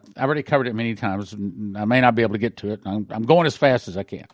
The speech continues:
This is a very huge heaping bowl of perfect looking carrots sitting on top of the flat surface. In other words,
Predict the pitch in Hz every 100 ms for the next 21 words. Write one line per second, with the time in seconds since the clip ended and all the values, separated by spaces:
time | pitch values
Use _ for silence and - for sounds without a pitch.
0 | _ _ _ _ _ - _ _ _ _
1 | 143 165 160 202 240 202 180 185 143 180
2 | 180 160 131 156 131 - 185 - 151 170
3 | - 143 - 135 147 - 165 165 151 143
4 | 143 135 131 107 - 120 113 135 104 104
5 | - 143 151 120 123